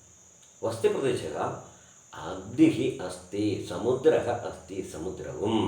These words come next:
പിന്നെ അന്തസ്തം യസ്യ വിശ്വം,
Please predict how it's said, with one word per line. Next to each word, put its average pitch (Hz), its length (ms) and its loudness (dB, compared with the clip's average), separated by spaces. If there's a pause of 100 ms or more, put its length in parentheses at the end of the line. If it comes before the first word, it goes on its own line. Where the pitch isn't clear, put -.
(1300)
പിന്നെ 131 140 0 (400)
അന്തസ്തം 160 920 12 (1700)
യസ്യ 165 420 10
വിശ്വം, 160 600 8